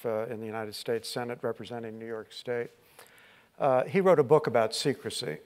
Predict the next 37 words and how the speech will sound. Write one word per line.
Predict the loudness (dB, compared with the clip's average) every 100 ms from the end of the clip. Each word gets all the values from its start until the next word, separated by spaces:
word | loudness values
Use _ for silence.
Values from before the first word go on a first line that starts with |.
| _ _ -8
Uh, | -2 0 2 -2 -4
he | 0
was | 6 6 6
on | 2 2
the | 2
Intelligence | 2 0 2 2 2 -2 -8
Committee, | -6 -2 0 0 -2 -6 -12 -20 -20 -12
uh, | -4 -2 -2 -6 _ _ -20 -20 -20 -20 _ _ -6
along | -2 -2
with | -2
Barry | 2 2 2 2
Goldwater | 0 2 0 0 0 -4 -6
and | -4
others | -4 -2 -4 -6
when | -12 -12
it | -12
was | -12 -14
first | -18 -10 -8 -8 -10
created. | -6 -2 -2 -2 -6 -10 -10
Uh, | -8 -6 -6
and | -6 -6 -10 _ -20 _ _
Senator | -2 0 0 2
Moynihan, | 2 2 0 -2 -2
whom | -4 -2
I | -2
knew | -2 -2
well, | 2 2 2 -2 -8 _ -20 _ -10
uh, | -4 -2 -2 -2 -8 -8
he | -4
and | -2
I | 0
would | 2 2
often | 2 0 -6 -6
meet | -4 -4 -2
in | -6
his | -6 -6 -6
Senate | -12 -8 -6 -6